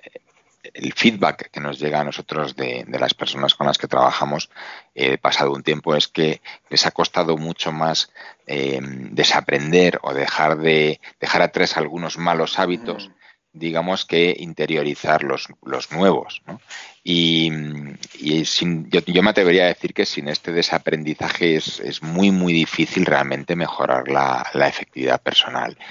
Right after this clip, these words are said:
Speaker 2: Ujú.
Speaker 1: Porque, como tú muy bien dices, pues es un aprendizaje que se ha ido consolidando a lo largo de muchos años, a lo largo de toda nuestra vida. Son hábitos que están muy arraigados y, y ahí, mm, para mí, la clave es entender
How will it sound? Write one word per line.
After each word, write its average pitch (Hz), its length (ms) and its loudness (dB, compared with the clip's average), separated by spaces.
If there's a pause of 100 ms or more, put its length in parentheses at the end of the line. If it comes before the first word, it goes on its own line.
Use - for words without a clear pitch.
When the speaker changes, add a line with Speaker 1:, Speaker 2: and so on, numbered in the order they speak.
(120)
Speaker 2:
Ujú. 117 120 -4
Speaker 1:
Porque, 65 340 -2
como 69 240 0
tú 85 140 -2
muy 87 160 4
bien 85 200 4
dices, 92 520 4 (400)
pues 71 180 -4
es 78 160 -4
un 87 60 0
aprendizaje 76 640 -2
que 76 120 0
se - 120 2
ha 73 80 0
ido 76 400 0 (300)
consolidando 78 960 2
a 69 40 4
lo 65 120 -4
largo 69 320 0
de 67 120 -2
muchos 73 360 -6
años, 107 440 2
a - 40 -12
lo 67 60 -2
largo 69 260 0
de 71 80 -2
toda 71 240 0
nuestra 76 320 -2
vida. 90 400 4 (220)
Son 78 200 -6
hábitos 82 400 0
que - 80 -12
están 73 300 -8
muy 76 200 -4
arraigados 87 800 4 (420)
y, 76 360 -4 (160)
y 67 60 2
ahí, 69 420 -2 (100)
mm, 71 220 -10
para 73 240 2
mí, 85 140 2
la 90 180 6
clave 82 400 4
es 82 160 -2
entender 82 580 -4